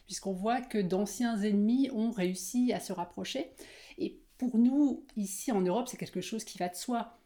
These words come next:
et qui ne nous fait pas forcément rêver. Euh, mais quand on, quand on parle à des Israéliens, quand on parle à des Japonais, à des Coréens du, du, du Sud, euh, on s'aperçoit qu'il y a une, une force de la relation franco-allemande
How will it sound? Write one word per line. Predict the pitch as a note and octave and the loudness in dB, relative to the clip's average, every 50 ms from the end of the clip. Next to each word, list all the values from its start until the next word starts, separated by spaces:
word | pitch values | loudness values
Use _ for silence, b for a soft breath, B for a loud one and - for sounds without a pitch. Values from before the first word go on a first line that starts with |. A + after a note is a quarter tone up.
| B B - | B B -14
et | - - | -14 -12
qui | - - - F#3 | -8 -4 -2 0
ne | F3+ F3+ | 2 2
nous | F#3 F#3+ | 0 0
fait | F#3+ - F3+ | -2 -4 -6
pas | - - _ - E3 D3 | -8 -10 _ -8 -6 -6
forcément | - - - - - F#3 F#3 F#3 F3 | -6 -8 -12 -8 -4 -2 -2 0 0
rêver. | F3 F#3 G#3+ A#3+ - - - - _ _ B B B B B B B B - | 0 0 0 -2 -2 -4 -8 -18 _ _ B B B B B B B B -10
Euh, | - F#3 F3+ G#3 G#3 | -8 -8 -4 -2 0
mais | F#3+ G3+ G#3+ B3+ C#4 D4+ D#4+ D#4 D#4 | 2 4 4 6 6 4 4 2 0
quand | - G#3+ G3+ G3+ - | -2 -4 -4 -2 -2
on, | A3 A3 A3 G#3+ G#3+ G#3 - G#3+ | -2 -2 -2 -2 -2 -4 -4 -4
quand | - G3 G3 G3 | -4 -4 -2 -2
on | G#3 | -2
parle | G3 - - B3 B3+ B3+ C4+ A#3+ - A3+ | 0 2 2 2 2 0 -2 -4 -4 -2
à | G3+ G3+ G3+ | -2 -2 -2
des | F#3 F#3 F3 | -2 -4 -6
Israéliens, | F3+ F3+ - - G3 G3 G#3+ B3+ C4+ C#4 C#4 C#4 C4+ | -8 -10 -8 -6 -4 -2 -2 -2 0 0 0 -2 -2
quand | A#3 G#3+ G#3+ | -4 -4 -4
on | G#3 | -4
parle | G#3 G3+ G#3 G#3+ G#3 F#3+ | -4 -4 -4 -4 -4 -4
à | F3+ | -4
des | F#3 | -4
Japonais, | F3 F#3+ F#3 F#3+ G3+ G3+ A3 A#3 B3 C4 B3+ - - _ _ _ _ _ _ _ _ _ _ - - - | -4 -4 -4 -4 -2 -2 0 0 0 -2 -4 -8 -16 _ _ _ _ _ _ _ _ _ _ -16 -8 -6
à | G3+ | -4
des | F3+ G#3 G3+ | -2 -2 -2
Coréens | - G#3 F#3+ G3+ G3+ G#3+ A3 A#3+ B3+ B3+ A3+ | -2 0 0 2 2 2 0 0 0 2 0
du, | F#3+ F#3+ F3+ - F#3+ | 0 0 -2 -6 -4
du, | F#3+ F#3+ F#3+ F#3+ | -4 -4 -4 -4
du | F3+ F3+ F#3+ F#3 | -4 -6 -8 -8
Sud, | - - - - D#4 D#4+ C#4 G#3+ G#3 F#3 F#3 B B B B B B B G3+ | -8 -10 -8 -4 -2 0 2 2 0 0 -2 B B B B B B B -2
euh, | G#3 G3+ G3 F#3+ G3 | 0 0 0 0 -2
on | A3 | -2
s'aperçoit | - - G#3+ G#3 - A3+ A3 - - - C#4 C#4 D4 | -2 -2 -2 -2 -2 -2 -4 -4 -6 -4 -2 -2 -2
qu'il | C#4+ - - G3 | -4 -4 -4 -2
y | F#3+ A3+ | -2 0
a | A#3+ B3 | 0 2
une, | A3 G3 F#3+ | 2 2 2
une | F#3 F#3+ F#3+ F#3 G3 | 2 2 2 2 2
force | F#3+ - - - C#4 C4+ C4+ - - - - | 0 -4 -8 -8 -8 -8 -8 -8 -8 -4 -2
de | F#3 F3 F3+ F3+ G3 | -2 -2 -2 -2 -4
la | F#3+ F#3+ F3+ | -4 -4 -4
relation | G#3 A3 G#3 G#3 G3+ - A#3+ A#3+ | -4 -4 -4 -4 -4 -4 -6 -6
franco-allemande | A#3+ - - G3+ F#3+ - G3 F#3 F#3 F#3+ G3+ A3 B3 C4 C4 | -6 -6 -6 -8 -6 -4 -2 -2 0 0 0 0 0 -2 -2